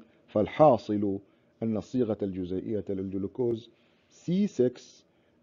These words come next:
اتش تويلف أو سكس. لا زلنا عزيزي الطالب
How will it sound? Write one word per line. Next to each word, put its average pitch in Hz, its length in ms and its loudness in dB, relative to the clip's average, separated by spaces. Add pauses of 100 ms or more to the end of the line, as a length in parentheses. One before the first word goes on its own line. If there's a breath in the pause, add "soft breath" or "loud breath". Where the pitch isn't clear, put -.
اتش 185 220 4
تويلف 120 760 -2 (360)
أو 98 300 0 (240)
سكس. - 500 -6 (1600)
لا 127 160 0
زلنا 185 440 -2
عزيزي 127 400 0
الطالب 113 540 0